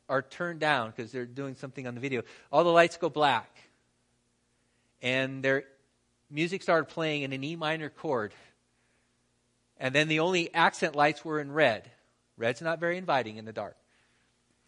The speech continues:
And then there's pictures on the screen of political chaos and fearful things politically.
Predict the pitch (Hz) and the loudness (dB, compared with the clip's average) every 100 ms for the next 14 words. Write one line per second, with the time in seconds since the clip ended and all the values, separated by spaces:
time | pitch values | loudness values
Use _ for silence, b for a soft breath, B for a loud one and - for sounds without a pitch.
0 | _ - 147 175 185 170 - 233 233 220 | _ -4 2 2 4 0 -2 -4 -4 -2
1 | 208 202 196 - - 262 202 143 135 135 | 0 0 0 -6 -4 -4 -2 -2 2 2
2 | 131 123 - _ _ _ _ 151 170 175 | 2 -2 -16 _ _ _ _ -2 -2 0
3 | 190 170 - 185 180 151 135 131 131 120 | 0 0 0 -2 2 4 4 0 -8 -10
4 | - - 180 185 165 175 160 - 165 160 | -4 0 2 2 -2 -4 -4 -2 0 0
5 | - 117 | -2 -8